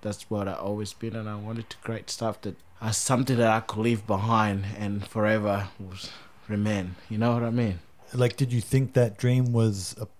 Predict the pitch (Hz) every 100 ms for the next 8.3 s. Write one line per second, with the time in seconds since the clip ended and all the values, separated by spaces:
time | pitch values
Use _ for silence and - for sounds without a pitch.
0 | - - - - - - 139 - 135 156
1 | 147 127 117 107 101 101 101 98 110 95
2 | 98 95 - 104 95 98 87 98 98 92
3 | 87 82 - - - - 175 180 247 277
4 | 139 110 - 101 95 110 123 185 - -
5 | - 143 - - 175 - 107 95 - 107
6 | 131 143 98 117 104 95 90 80 98 -
7 | - 127 127 165 143 - 143 127 117 127
8 | 120 - -